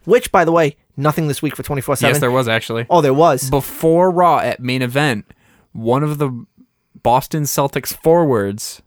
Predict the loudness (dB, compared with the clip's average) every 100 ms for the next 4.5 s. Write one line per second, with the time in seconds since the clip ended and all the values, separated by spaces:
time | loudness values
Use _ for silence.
0 | _ _ _ _ _ _ _ _ _ _
1 | 0 2 2 2 4 4 2 2 0 -2
2 | _ -2 0 2 2 2 0 2 2 0
3 | 0 2 2 2 0 2 2 0 0 4
4 | 4 4 2 -2